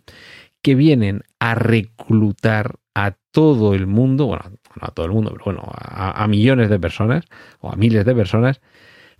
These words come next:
para trasladarlas al futuro porque necesitan más tropas para acabar con una amenaza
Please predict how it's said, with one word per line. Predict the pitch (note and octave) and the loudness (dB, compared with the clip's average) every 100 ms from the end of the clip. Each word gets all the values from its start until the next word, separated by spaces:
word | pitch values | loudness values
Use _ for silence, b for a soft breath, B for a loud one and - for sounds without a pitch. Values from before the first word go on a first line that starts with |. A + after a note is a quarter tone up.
| _ | _
para | B2 B2 | -2 0
trasladarlas | A2+ B2 A2 A2+ B2 D3 D3+ A2 F#2+ - _ - | 0 0 0 0 2 2 0 -2 -4 -6 _ -4
al | G#3+ A3+ | 0 0
futuro | - A2+ A#2+ A#2+ C#3 G3 - _ _ _ _ _ _ _ | 0 -2 2 2 2 0 -8 _ _ _ _ _ _ _
porque | - A#2 G#2 - | -2 0 0 0
necesitan | G#2+ G#2+ G#2 G#2 - G2 - C3 C3 - B2 - | 2 4 2 0 -2 -6 -4 -4 -2 0 -2 -2
más | F#2+ F2+ F#2 - | -4 -2 -4 -10
tropas | - C3+ D#3+ E3 E3 - b b b b b | -2 0 2 0 -2 -4 b b b b b
para | - G2 F#2+ | -4 -2 0
acabar | F2+ F#2+ F#2+ A2+ A#2+ - _ _ | -2 -2 -2 0 -4 -8 _ _
con | - F#2+ | -4 0
una | A2+ G#2+ F2 | 2 2 2
amenaza | E2 F#2 A#2+ - C3+ | -2 -2 -2 -2 -4